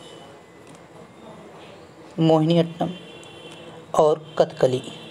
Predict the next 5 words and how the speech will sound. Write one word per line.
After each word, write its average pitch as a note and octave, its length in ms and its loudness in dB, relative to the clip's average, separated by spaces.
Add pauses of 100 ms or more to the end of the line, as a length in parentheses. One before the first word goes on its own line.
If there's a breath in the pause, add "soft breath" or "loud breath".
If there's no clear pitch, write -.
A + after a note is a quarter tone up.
(2250)
कथकली। - 400 0 (400 loud breath)
कर्नाटक F3+ 460 4
की G#3+ 120 4
बात G3 180 8
करेंगे F#3+ 360 2